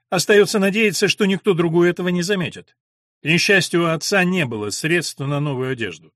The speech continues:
В гавани Кума, где сэр Реджинальд исполнял обязанности старшего по сбору пошлин, дела обстояли не слишком хорошо. Французы захватили Кале,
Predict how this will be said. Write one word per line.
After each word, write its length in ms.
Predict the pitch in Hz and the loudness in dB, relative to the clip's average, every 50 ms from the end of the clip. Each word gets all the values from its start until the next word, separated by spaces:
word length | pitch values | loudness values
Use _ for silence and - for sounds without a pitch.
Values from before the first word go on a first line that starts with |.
| _ _ _ _ _ _ _ _ _ | _ _ _ _ _ _ _ _ _
В 160 | - 165 185 | -6 -4 0
гавани 440 | 180 214 247 247 233 226 208 202 202 | 2 2 4 4 4 2 2 2 0
Кума, 440 | 160 - 226 240 233 214 208 196 175 | -2 -2 -2 0 0 2 2 2 0
где 260 | 143 135 151 156 143 | 0 0 0 0 0
сэр 300 | 131 - - 180 180 165 | 0 0 -2 -2 -2 0
Реджинальд 560 | 165 185 185 170 139 151 160 147 139 135 - | 0 0 0 0 -2 -2 -2 -2 -4 -4 -6
исполнял 460 | 135 120 - - 147 143 151 160 151 147 | -8 -6 -4 -4 -2 -2 -2 -2 -2 -2
обязанности 580 | 139 139 156 151 131 135 143 131 - - 151 | -2 0 -2 -2 -2 -2 -4 -6 -4 -4 -4
старшего 480 | 135 - - 160 147 131 - - 131 120 | -4 -2 -2 -2 -2 -2 -2 -4 -4 -4
по 140 | - 143 131 | -4 -6 -6
сбору 320 | 131 139 151 147 139 127 | -2 0 0 2 0 2
пошлин, 480 | - - 208 208 - 208 185 175 165 - - - _ - | 4 4 4 4 4 2 0 0 0 -2 -6 -12 _ -2
дела 300 | 165 175 226 226 214 196 | 2 2 4 6 4 4
обстояли 500 | 170 - - - 165 160 160 151 147 147 | 2 0 0 0 0 2 2 2 0 0
не 140 | 143 143 | -2 -2
слишком 380 | 131 - 160 143 - - 139 117 | -2 -2 -4 -6 -6 -6 -10 -10
хорошо. 440 | - - 123 113 104 - 120 - - _ _ _ _ _ _ - - _ _ | -8 -8 -6 -6 -6 -6 -8 -10 -12 _ _ _ _ _ _ -20 -20 _ _
Французы 500 | - 170 208 220 214 - 269 214 160 202 | 0 2 2 4 4 2 2 2 2 2
захватили 520 | 180 165 170 - 190 180 170 - 180 160 151 | 2 2 0 0 0 0 0 0 0 0 0
Кале, 360 | - 156 165 196 202 190 | -2 0 0 0 0 -2